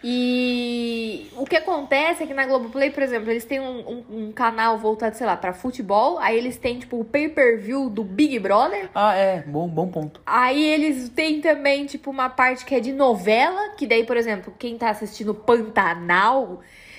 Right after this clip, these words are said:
Speaker 1: e <laughs> tá querendo assistir antes, ou tá querendo rever, ou seja como for, tipo, vale a pena ver
Speaker 2: É,
Speaker 1: de novo?
Speaker 2: é, mas c-, você concorda comigo que a Globo, ela só vai ter as novelas dela, que ela produziu, não é mesmo?
Speaker 1: Ah, ela
Speaker 2: Já
Speaker 1: tem
Speaker 2: o
Speaker 1: as
Speaker 2: YouTube
Speaker 1: dela.
Speaker 2: tem a programação do S B T.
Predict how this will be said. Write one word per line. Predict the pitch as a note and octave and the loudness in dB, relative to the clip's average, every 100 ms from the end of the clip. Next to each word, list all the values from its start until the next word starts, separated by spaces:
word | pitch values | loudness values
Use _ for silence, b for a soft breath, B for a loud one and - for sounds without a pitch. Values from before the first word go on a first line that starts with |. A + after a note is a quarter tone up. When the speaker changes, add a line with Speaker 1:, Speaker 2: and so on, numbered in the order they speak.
| B | B
Speaker 1:
e | A#3 B3+ - - D#4 | 0 4 6 6 4
<laughs> | |
tá | C#4+ | 4
querendo | B3+ C4+ C4 B3+ | 2 0 -2 -4
assistir | D4+ C4+ B3 - C#4 | -6 -4 -6 -6 -2
antes, | B3 B3+ D#4+ F4+ D4 A3+ G#3+ | 4 6 6 0 -4 -6 -2
ou | A#3 | -4
tá | A#3 A#3+ | -4 -8
querendo | A#3 A#3 | -8 -6
rever, | A3+ A3 A#3 F3+ F#3+ A3 C4 B3 | 0 4 4 2 0 2 2 2
ou | G#3+ G#3 G3 F#3+ B B B | 2 2 2 -2 B B B
seja | - C#4+ D4+ D4 | -8 -2 0 2
como | C4 A#3 | 2 0
for, | A3 - A#3+ D#4+ F4+ | -4 0 2 4 2
tipo, | C4+ G#3+ A3 G3 | -4 -6 -2 0
vale | F#3+ A#3+ | 2 4
a | A#3 | 2
pena | B3 A#3 | 0 0
ver | G#3+ A3 | 4 2
Speaker 2:
É, | |
Speaker 1:
de | - | 2
novo? | G#3 B3+ F#4 | 2 4 4
Speaker 2:
é, | - | 2
mas | A3 F#3 | -2 -4
c-, | - | -8
você | - D#3+ | -16 -12
concorda | E3 D#3+ F3+ E3 | -10 -2 0 0
comigo | D3 C#3+ C#3+ B2 | -4 -8 -8 -10
que | A#2+ | -12
a | A#2+ | -12
Globo, | B2 D#3+ D3 G#2+ | -6 -6 -8 -8
ela | B2 C#3 | -6 -6
só | C#3+ | -6
vai | C#3 C#3+ | -8 -6
ter | D#3 | -6
as | D#3 | -6
novelas | C#3+ C3 E3+ G#3+ | -6 -4 -2 -2
dela, | D3+ C#3+ F3 A#2+ | -2 0 0 -2
que | - | -4
ela | C3+ G3 | -2 -2
produziu, | - F3+ D3+ C3+ A#2 | -2 -4 -6 -8 -10
não | A2 | -4
é | |
mesmo? | C#4 B3 | 0 0
Speaker 1:
Ah, | B3 C4 A3+ - | 0 -2 -4 -4
ela | G#3 F3 | -4 -2
Speaker 2:
Já | - D#3 G#3 | 2 4 4
Speaker 1:
tem | |
Speaker 2:
o | A3 | 2
Speaker 1:
as | |
Speaker 2:
YouTube | F#3+ D3+ - B3 C4 | -2 -4 0 0 0
Speaker 1:
dela. | |
Speaker 2:
tem | G3 D#3+ | -4 -4
a | |
programação | D#3 E3 G3 G3+ A#3 | -4 -4 -4 -6 -6
do | |
S | B3 C#4+ | -6 -8
B | |
T. | D#4 F#4 | -4 -4